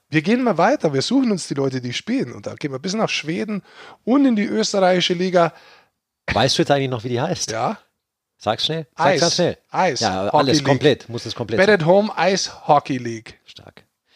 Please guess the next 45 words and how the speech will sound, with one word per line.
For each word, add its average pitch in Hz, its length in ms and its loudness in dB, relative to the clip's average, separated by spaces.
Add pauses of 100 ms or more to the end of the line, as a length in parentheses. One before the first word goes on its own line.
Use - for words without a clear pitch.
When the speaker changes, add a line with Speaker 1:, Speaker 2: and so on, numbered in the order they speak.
(180)
Speaker 2:
Weil - 120 -4
ich 120 120 -8
bin, 117 180 -4 (120)
meine 104 240 -6
Jungs 127 280 -6
haben 101 80 -8
mich 95 100 -8
neulich 95 260 -6
auch 127 140 -6
gefragt. - 440 -10
Speaker 1:
Ist - 120 -6
die 170 60 2
Speaker 2:
Wie - 40 -4
Speaker 1:
frühere 208 220 4
Ebel 196 320 2
übrigens, 147 180 2
Speaker 2:
Genau. 151 180 4
Speaker 1:
ganz 110 120 2
kurz - 160 0
für 147 100 4
Speaker 2:
Wie 147 40 6
Speaker 1:
alle 123 100 4
Speaker 2:
heißen 151 200 4
Speaker 1:
Zuhörer. 180 140 0
Speaker 2:
die 160 80 2
jetzt 135 140 2
eigentlich? 117 200 -2
Dann 123 120 -2
habe 117 80 2
ich - 60 -2
gesagt, - 200 -4
du, 127 60 -4
die 120 160 -6
heißt 117 240 -4
irgendwie 127 260 -4 (500)
Bet 127 240 0
at 147 220 0
Home 156 380 0
Eis. 143 460 2
Und 135 100 -2
dann 120 120 0
habe 143 120 2
ich 156 40 2
mir 147 60 2
überlegt, 135 320 0